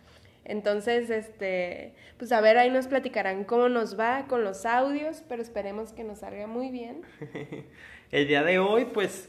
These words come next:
Speaker 2: para empezar el año con todo, les traemos a un invitadazo que ya escucharon cómo se llama y de dónde es.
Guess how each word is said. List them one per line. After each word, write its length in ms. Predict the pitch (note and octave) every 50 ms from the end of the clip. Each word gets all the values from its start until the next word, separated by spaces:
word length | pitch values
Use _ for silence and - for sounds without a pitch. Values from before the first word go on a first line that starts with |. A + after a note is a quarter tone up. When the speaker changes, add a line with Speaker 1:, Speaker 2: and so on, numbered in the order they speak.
| - _
Speaker 2:
para 160 | - C3+ C#3
empezar 380 | C#3 C#3 - C#3 C3 - D#3 D#3+
el 100 | F#3 G3
año 220 | F#3+ F#3+ G3 G3+ G3+ G3+
con 320 | - E3+ D3 C#3+ C3 C3+ C3
todo, 480 | D3 D#3 F3 F#3 G#3+ C4+ D#4 - - -
les 300 | - C3 C3+ C3 B2+ C3
traemos 460 | - C3 C3 C3 C3 D3 D#3 D3+ -
a 260 | D#3+ D3 C#3+ C3+ B2+ A#2+
un 180 | C#3 C#3+ D3
invitadazo 760 | D3+ E3 D#3+ D#3+ D#3+ - D#3+ D3+ D3+ E3 F3 - - C4+ C#4+ - - - -
que 240 | - C3 C#3+ D3+
ya 100 | D3 C3+
escucharon 560 | B2+ B2+ - - C3 A#2+ - C#3 C3+ C#3 D3 D3
cómo 200 | - C#3 D3 D3+
se 120 | - D#3+ C#3
llama 280 | C#3+ D3 D#3+ F3+ F3+
y 60 | F3 D#3+
de 60 | C#3+
dónde 420 | C#3 C#3+ D3 D3+ E3 D#3+ E3+ B3
es. 180 | C#4+ - -